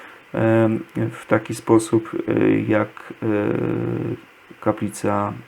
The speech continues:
e, w Trzebiatowie. Czyli były to proste budynki, e, skromne budynki. E, jeżeli były to kościoły, to niewielkie, jednonawowe.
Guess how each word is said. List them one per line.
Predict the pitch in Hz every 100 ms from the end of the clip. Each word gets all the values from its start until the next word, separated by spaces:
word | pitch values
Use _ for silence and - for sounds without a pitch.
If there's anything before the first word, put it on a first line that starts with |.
| -
e, | 104 101 98 101
w | 117
Trzebiatowie. | - - - 202 - - 123 143 165 - - - - - - - -
Czyli | - - 165
były | 165 160
to | 151 143 139 - - - - -
proste | - 131 127 -
budynki, | 127 101 104 107 - 107 107 107 - -
e, | 110 107 101 98
skromne | - - 117 113 110 107
budynki. | 107 101 101 98 - 104 104 - - - - - -
E, | 104 101 98 95 98 98 98 107 - - - - - -
jeżeli | - 110 110 107
były | 101 110
to | 110
kościoły, | 110 117 - 110 104
to | 101 110 107 - - -
niewielkie, | 113 117 117 117 - 113
jednonawowe. | 107 107 104 104 101 101 123 151